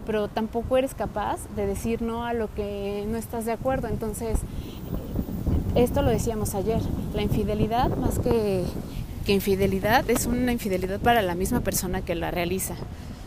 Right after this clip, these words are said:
Entonces, si tú eres esta persona, piensa un poco en qué temas no estás trabajando y qué es lo que quieres para ti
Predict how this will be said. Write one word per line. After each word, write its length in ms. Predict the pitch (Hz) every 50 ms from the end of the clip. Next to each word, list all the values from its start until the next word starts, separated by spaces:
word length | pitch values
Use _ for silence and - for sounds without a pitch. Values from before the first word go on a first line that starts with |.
| - - -
Entonces, 420 | 202 196 - 220 214 202 - 220
si 100 | 214 220
tú 120 | 208 - 233
eres 220 | 254 294 311 -
esta 240 | 285 262 - 233 240
persona, 580 | - 208 - - - - 247 - - 226 233 - - - - - - - - - - -
piensa 260 | - 233 240 240 - 262
un 80 | 247 233
poco 360 | 220 233 226 - - 240 240
en 280 | 233 226 214 202 190 - -
qué 100 | - 226
temas 460 | 226 - - 254 247 254 247 247 240 226
no 80 | 226
estás 240 | - - - 226 214
trabajando 520 | - - 208 190 185 - 202 202 196 214
y 60 | 220 214
qué 140 | - 254
es 140 | 247 247 -
lo 120 | 262 269 262
que 100 | 262 -
quieres 340 | - - 208 202 202 190
para 220 | - - 190 175 180
ti 200 | 180 - 196